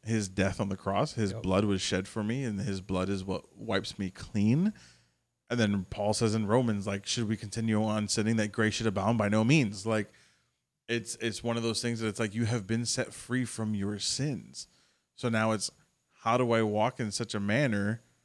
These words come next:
Speaker 1: to be worthy of <laughs> Christ's sacrifice?
Speaker 2: That's right.
Speaker 1: And, and, and I'll tell you this straight out, like,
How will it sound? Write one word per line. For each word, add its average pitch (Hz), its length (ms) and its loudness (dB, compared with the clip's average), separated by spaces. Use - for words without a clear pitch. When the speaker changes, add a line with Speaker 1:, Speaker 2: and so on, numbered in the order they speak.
Speaker 1:
to 113 280 0
be 113 240 2
worthy 107 1040 2
of 107 580 -4
<laughs> - 140 -20
Christ's - 400 4
sacrifice? 143 840 8
Speaker 2:
That's 110 180 -8
right. 117 140 -6
Speaker 1:
And, 123 360 0
and, 117 240 -2
and 131 140 2
I'll 131 100 4
tell - 140 0
you 139 120 6
this 123 160 6
straight 107 260 6
out, 120 220 6
like, 110 280 4